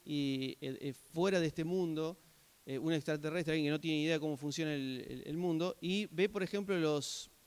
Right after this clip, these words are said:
los semáforos, ¿recuerdan? Hay, hay una luz roja que hace que los autos se frenen.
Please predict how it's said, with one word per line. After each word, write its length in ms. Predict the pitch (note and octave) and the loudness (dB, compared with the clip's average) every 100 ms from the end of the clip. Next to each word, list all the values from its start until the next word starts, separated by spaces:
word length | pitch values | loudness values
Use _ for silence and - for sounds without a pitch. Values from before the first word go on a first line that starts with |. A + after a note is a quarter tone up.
| - - - | -20 -20 -10
los 140 | D3 | -4
semáforos, 600 | D#3+ F3+ D#3+ G#2+ F#2+ - - | 4 4 4 -2 -10 -16 -10
¿recuerdan? 380 | C3+ E3 G3 A#3+ - - - - - - - - - - | 0 2 2 -2 -12 -20 -20 -20 -20 -20 -20 -20 -18 0
Hay, 180 | F3+ A#3+ | 0 2
hay 140 | F#3 A#3 | 2 4
una 160 | G#3+ | 4
luz 220 | G#3+ A#3+ | 6 4
roja 520 | A#3 - D#3+ D#3 E3+ - - | 6 6 4 -2 -6 -8 -4
que 80 | F3+ | -2
hace 180 | - F#3+ | -2 -2
que 60 | |
los 140 | D#3 G3 | -2 -2
autos 200 | F3 C3+ | -4 -6
se 80 | |
frenen. 380 | C3 F3+ A2 F#2+ | -6 -6 -6 -12